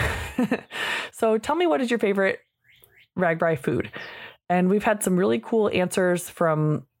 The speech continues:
pickle on a stick to pizza on wheels.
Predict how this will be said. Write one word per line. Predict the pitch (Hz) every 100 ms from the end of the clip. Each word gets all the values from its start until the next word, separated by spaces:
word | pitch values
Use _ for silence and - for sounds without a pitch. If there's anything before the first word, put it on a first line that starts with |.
| -
pickle | - 170 160
on | 151
a | 151
stick | - - - 233 233 233 -
to | 185
pizza | - 170 -
on | 156 147 147
wheels. | 220 247 220 214 208